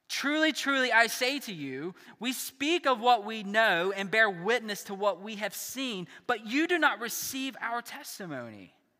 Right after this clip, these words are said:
See, if I told you earthly things and you do not believe, how can you believe if I tell you heavenly things?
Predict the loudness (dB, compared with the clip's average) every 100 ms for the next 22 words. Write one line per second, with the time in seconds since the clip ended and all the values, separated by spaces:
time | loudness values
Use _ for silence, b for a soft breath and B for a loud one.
0 | _ _ _ _ _ _ _ _ -14 -10
1 | -10 -10 -10 -10 -10 -14 -6 -6 -6 -10
2 | -12 -14 -14 -14 -14 -14 -12 -10 -10 -10
3 | -14 -12 -14 -16 B B -4 -2 0 -2
4 | -4 -4 -2 -2 -2 -2 -4 -2 2 4
5 | 2 B B 2 4 4 0 0 2 4
6 | 4 4 0 -2 2 0 0 -6 -12 -18
7 | -18